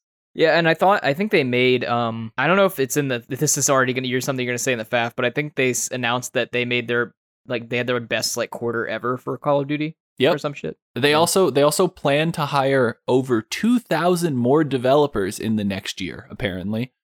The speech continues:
Speaker 1: <laughs> Fucking, okay. Wait, wait, they, so they put the Toys for Bob people on Warzone, and now they're hiring two thousand more people?
Speaker 2: Yep, that's the next thing, too. Activision says Toys for Bob will continue to support Crash four, and it denies layoffs.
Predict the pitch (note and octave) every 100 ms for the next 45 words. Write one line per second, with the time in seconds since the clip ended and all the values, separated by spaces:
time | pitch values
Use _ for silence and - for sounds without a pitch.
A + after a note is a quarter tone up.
0 | _ - - - - _ - - - _
1 | B2 A#2 A2 A2 B2 A#2+ C#3+ C3+ C3 D#3+
2 | C#3+ - F3+ - - D3 D3 - A#2+ A#2
3 | A#2 B2 C3+ C3 C#3+ C3 B2+ B2+ C3 C#3
4 | C#3 C3+ G#2 G#2 A2 A#2+ A#2 A#2 A#2+ -
5 | B2 A2+ A2+ A2+ A2 A#2+ C3 - C#3+ -
6 | B2+ F3 - D#3+ - D#3 C#3 - - D3
7 | B2+ D#3+ C#3 B2+ - D#3+ D#3+ E3 D3 D#3+
8 | C#3+ - C#3+ D3+ - C#3+ B2 C3+ C#3 C#3
9 | - B2+ D#3 F#3+ G#3+ F#3+ - E3+ F3 E3
10 | - - C#3 D3 - D3+ C#3 A#2 F#2+ A#2+
11 | G2+ B2 A#2 B2 C#3 A#2+ G#2 C3 G#2+ C2
12 | - -